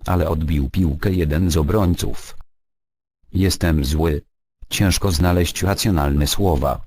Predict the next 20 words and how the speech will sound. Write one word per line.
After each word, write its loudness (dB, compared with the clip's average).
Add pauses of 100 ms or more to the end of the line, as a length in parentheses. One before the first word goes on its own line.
(120)
żeby 0
wytłumaczyć 0
naszą 0
fatalną 2
grę”, 0 (200)
mówił 0
w -4
przerwie 2
Biliński 0
reporterowi 0
Kanal 2
Plus. -2 (500)
Nie 4
tylko 0
interwencja 0
defensora 0
rywali 0
pozbawiła 0
go 2
bramki, 0